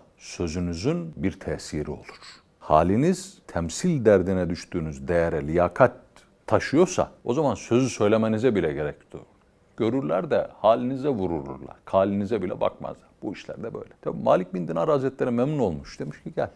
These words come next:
Bana anlat." demiş. "İslam ne?" "Kelime-i şehadet getireceksin. Beş vakit namaz kılacaksın. Senede bir ay orucunu tutacaksın. Eğer imkanın varsa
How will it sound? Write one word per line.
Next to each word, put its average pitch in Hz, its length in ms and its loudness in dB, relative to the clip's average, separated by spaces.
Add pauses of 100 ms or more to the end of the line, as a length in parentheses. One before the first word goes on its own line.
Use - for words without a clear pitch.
(160)
Bana 214 160 10
anlat." 185 320 8
demiş. 78 260 0
"İslam 104 400 2
ne?" 90 140 2 (280)
"Kelime-i 190 340 -2
şehadet 117 380 4
getireceksin. 69 640 -6 (280)
Beş 151 180 -2
vakit 104 260 -2
namaz 90 280 -2
kılacaksın. - 580 -16 (260)
Senede 160 440 2
bir 180 220 4
ay 113 200 10 (160)
orucunu 151 420 6
tutacaksın. - 640 -8 (300)
Eğer 156 240 12
imkanın 156 640 6
varsa 147 440 10